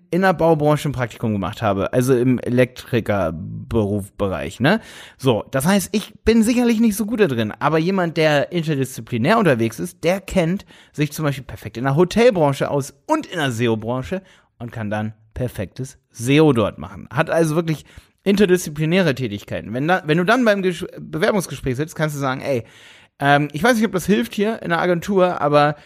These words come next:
wenn ihr Kunden habt im Hotelbereich, ich kenn mich super mit Hotel aus und ich kenn mich super mit seo aus.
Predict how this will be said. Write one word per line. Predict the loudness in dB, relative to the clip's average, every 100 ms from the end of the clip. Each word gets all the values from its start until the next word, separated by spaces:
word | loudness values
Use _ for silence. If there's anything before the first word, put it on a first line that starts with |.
| _ -4
wenn | -2
ihr | 2
Kunden | 2 2 0
habt | -2 -2 0
im | 2
Hotelbereich, | 2 2 2 2 0 -2
ich |
kenn | -2 0
mich | -2
super | 0 2
mit | 2 2
Hotel | 2 4 2
aus | 0 -6 -8 -10 -20 _
und | -2 -2 -2
ich | 0
kenn | 2 2
mich | 2
super | 2 2
mit | 0
seo | -2 0 0 -2
aus. | -8 -12 -14